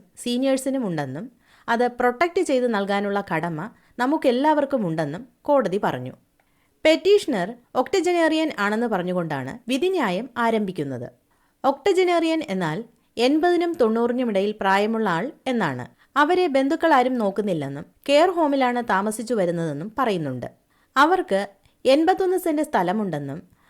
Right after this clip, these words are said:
അത് വെള്ളക്കെട്ട് പ്രദേശമാണെന്നും അതിലവർക്ക് ഒരു കെട്ടിടം നിർമ്മിച്ച് താമസിക്കണമെന്നാണ് ആഗ്രഹമെന്നും അത് സാധിച്ചു കൊടുക്കുന്നതിനാണ് കോടതിയെ സമീപിച്ചിരിക്കുന്നതെന്നും പറയുന്നു. അങ്ങനെ അവരുടെ അന്ത്യാഭിലാഷം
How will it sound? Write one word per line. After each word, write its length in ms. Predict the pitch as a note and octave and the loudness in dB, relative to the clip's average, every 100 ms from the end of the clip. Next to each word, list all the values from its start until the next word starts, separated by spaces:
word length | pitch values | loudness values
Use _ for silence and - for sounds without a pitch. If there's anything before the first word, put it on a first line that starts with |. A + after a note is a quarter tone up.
| _ | _
അത് 160 | B3 C4+ | 2 2
വെള്ളക്കെട്ട് 480 | A#3+ B3+ D4 D4+ D4+ | 2 2 0 -2 0
പ്രദേശമാണെന്നും 840 | G#3 F3 F3+ A3 F3 D3 C#3 E3 - _ - | 0 -2 -2 -4 -6 -6 -8 -12 -16 _ -4
അതിലവർക്ക് 500 | C4 D4+ C#4 C4+ C4+ | 0 2 2 0 2
ഒരു 180 | A#3+ A#3+ A#3+ | 2 2 0
കെട്ടിടം 360 | A3+ C#4+ E4 | 0 0 2
നിർമ്മിച്ച് 400 | C#4+ B3 A#3+ A#3+ A#3 | 2 -2 -2 -2 0
താമസിക്കണമെന്നാണ് 920 | F3+ G#3 G#3 A#3 A3+ F#3 F3+ E3 E3 - | -2 -2 -4 -4 -2 -2 -4 -4 -6 -4
ആഗ്രഹമെന്നും 720 | E3 E3+ G3 G#3+ F3 C3 D3 - _ | -2 0 0 -2 -2 -6 -10 -14 _
അത് 220 | A#3 A#3+ C4 | 2 2 2
സാധിച്ചു 460 | B3 A#3 C4+ D4+ | 4 2 2 0
കൊടുക്കുന്നതിനാണ് 800 | C4 G#3 G#3 G3+ F#3+ F3 D#3+ F#3+ - | 0 0 0 -2 -2 -2 -4 -8 -6
കോടതിയെ 600 | A3 G#3+ A#3+ G3 D#3 A#3+ - _ - | 2 2 2 0 -4 -6 -10 _ -2
സമീപിച്ചിരിക്കുന്നതെന്നും 1160 | D4 C#4+ E4 E4+ C#4+ A#3 G#3+ G#3 F#3+ D3+ A3+ - | 2 2 2 2 0 -2 -2 0 -2 -4 -8 -4
പറയുന്നു. 400 | C4 G3 C3+ B2 - _ _ _ _ | 0 0 -2 -6 -12 _ _ _ _
അങ്ങനെ 460 | C4+ F4 D4+ G#3 B3+ - A#3 | 0 2 0 -2 -6 -4 0
അവരുടെ 320 | C4 D#4 D4 | 2 4 2
അന്ത്യാഭിലാഷം 840 | A3 A#3+ C#4+ D4 B3 A3 A3 | 2 2 2 2 2 0 0